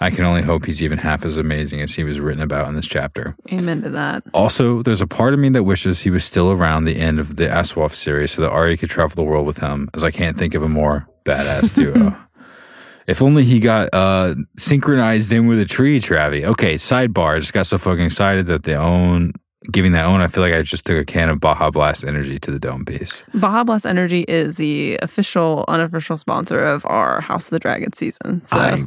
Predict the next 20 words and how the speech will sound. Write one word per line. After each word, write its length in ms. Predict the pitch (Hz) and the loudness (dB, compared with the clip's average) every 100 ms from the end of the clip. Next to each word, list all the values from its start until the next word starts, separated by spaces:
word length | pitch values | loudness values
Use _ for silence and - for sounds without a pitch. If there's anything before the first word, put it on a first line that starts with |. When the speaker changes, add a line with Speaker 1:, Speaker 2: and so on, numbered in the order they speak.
| - | -10
Speaker 1:
recommend 720 | 87 80 - 131 131 147 107 | -8 -6 -2 2 4 6 4
that 160 | 95 90 | 2 2
you 160 | 104 101 | 4 4
do 180 | 117 127 | 4 2
take 260 | - 80 | 2 0
it 100 | 69 | 0
to 80 | - | -2
the 100 | 78 | 0
dome 220 | 80 73 | 0 -2
piece 260 | - 76 - | -2 -6 -6
if 100 | 82 | -6
you 80 | 85 | -2
find 220 | 107 214 | 4 4
Speaker 2:
If 80 | 233 | 4
you 60 | |
Speaker 1:
one. 80 | - - | 4 2
Speaker 2:
can 40 | |
find 340 | 78 160 196 | 2 2 0
one. 300 | 147 147 151 - | 0 -4 -6 0
Speaker 1:
Each, 240 | 120 | 2